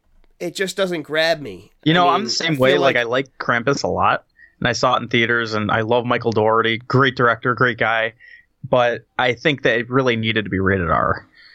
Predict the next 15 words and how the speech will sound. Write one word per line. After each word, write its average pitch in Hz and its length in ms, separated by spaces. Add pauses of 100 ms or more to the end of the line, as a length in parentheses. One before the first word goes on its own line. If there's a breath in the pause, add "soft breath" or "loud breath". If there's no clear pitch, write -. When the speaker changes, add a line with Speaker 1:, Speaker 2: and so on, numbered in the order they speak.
(800 soft breath)
Speaker 1:
Yes, - 420 (200)
I 143 100
agree. 139 140
Speaker 2:
And 135 60
I 131 80
think 160 160
I 156 40
Speaker 1:
I 143 60
agree. 123 120
Speaker 2:
can't 185 220
Speaker 1:
A 113 40
little 147 140
more 156 180
violence. 131 240
Speaker 2:
Yeah, 127 440